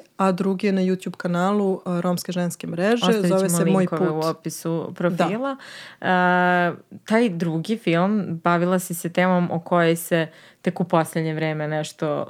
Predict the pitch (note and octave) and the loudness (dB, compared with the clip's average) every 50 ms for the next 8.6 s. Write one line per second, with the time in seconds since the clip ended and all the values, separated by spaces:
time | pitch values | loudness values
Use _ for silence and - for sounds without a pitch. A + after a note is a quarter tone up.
0 | - - F3 E3 E3+ E3 D#3+ D#3+ D#3+ E3 E3 E3 E3 E3 D#3+ D#3 D#3+ D#3 D3+ - | -6 -2 2 4 4 4 4 2 0 0 2 2 2 0 0 0 -2 -2 -2 -2
1 | C#3+ - - - F#3+ G3+ G#3+ G#3+ G#3+ G#3 G3 - E3 E3+ E3+ - F#3 F3 E3+ E3+ | -4 -6 -4 -2 0 2 2 2 2 2 2 2 0 -2 0 0 2 2 2 2
2 | E3+ E3+ D#3+ D#3 - F3 D#3 E3 D3 - - E3 D#3 - - D#3 D3 - - G#3+ | 2 0 0 0 -2 0 0 0 -4 -2 -4 -6 -4 -2 -4 -4 -4 -4 -4 -6
3 | G#3+ - G#3+ G3+ G3 F#3 F#3 - F#3+ F#3 F3+ E3 D#3 D#3 - E3 - - E3 D3+ | -2 0 2 2 2 2 2 2 4 4 4 4 2 0 -6 -14 -6 -4 -4 -4
4 | C#3+ D3+ D#3+ D#3+ D#3 D#3+ D#3+ D#3 D3+ - - E3+ E3 - - E3+ F#3+ E3+ D3+ - | -2 -2 0 0 0 2 0 0 0 -2 -6 -6 -6 -4 -8 -6 -4 -4 -4 -4
5 | - - - F#3 F#3 G#3+ B3 C#4+ - _ - - - G3+ F#3 F3+ F3+ F3 F3+ F3+ | -6 -4 -4 -2 -2 -2 -4 -6 -8 _ -20 -12 -6 -4 -2 -2 -2 -2 -4 -6
6 | - - - _ _ - - F3+ F3+ F3 E3+ E3+ E3+ E3+ E3 E3 E3 E3 D#3+ - | -10 -14 -20 _ _ -4 0 2 2 4 4 4 4 4 2 2 0 -2 -4 -10
7 | - - - _ _ _ _ _ _ _ _ _ _ _ _ _ _ _ _ _ | -14 -18 -20 _ _ _ _ _ _ _ _ _ _ _ _ _ _ _ _ _
8 | _ _ _ _ - _ _ _ - - C#3+ - | _ _ _ _ -20 _ _ _ -16 -10 -10 -10